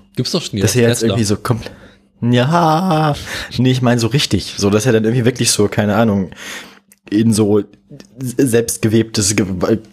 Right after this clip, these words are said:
Speaker 2: wallendes Gewand schlüpft
Speaker 1: Mhm.
Speaker 2: und in den Wald zieht mit seinen Jüngern.
Speaker 1: Die Jünger Bitcoins.
Speaker 2: Mhm. Naja.
Speaker 1: Und ihre Kirche heißt Twitter.
Speaker 2: Wahrscheinlich, wahrscheinlich.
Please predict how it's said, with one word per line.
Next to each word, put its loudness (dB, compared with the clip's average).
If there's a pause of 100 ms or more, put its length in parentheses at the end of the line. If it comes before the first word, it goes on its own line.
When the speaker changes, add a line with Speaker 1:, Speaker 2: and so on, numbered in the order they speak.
(760)
Speaker 2:
wallendes 0
Gewand 0
schlüpft 0
Speaker 1:
Mhm. 2
Speaker 2:
und -2
in -6
den 2
Wald 0
zieht -2
mit 0
seinen 2
Jüngern. 0 (320)
Speaker 1:
Die 2
Jünger 2
Bitcoins. 0 (1200)
Speaker 2:
Mhm. 2 (1700)
Naja. 2 (240)
Speaker 1:
Und 0
ihre 4
Kirche 0
heißt 0
Twitter. 0 (1400)
Speaker 2:
Wahrscheinlich, 0
wahrscheinlich. -2